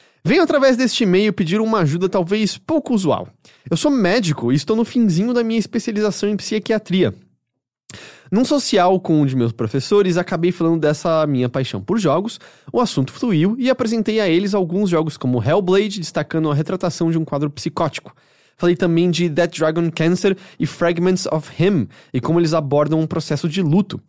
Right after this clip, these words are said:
Celeste e toda a teoria de psicologia analítica que pode ser extraída de lá. Frostpunk e a sensação de insuficiência. Florence, My Child Lebensborn, The Last of Us, Firewatch, Soma, e assim foi indo.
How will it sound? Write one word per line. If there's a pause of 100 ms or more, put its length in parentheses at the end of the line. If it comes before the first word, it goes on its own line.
(260)
Celeste
e
toda
a
teoria
de
psicologia
analítica
que
pode
ser
extraída
de
lá. (440)
Frostpunk
e
a
sensação
de
insuficiência. (380)
Florence,
My
Child
Lebensborn,
The
Last
of
Us,
Firewatch,
Soma,
e
assim
foi
indo.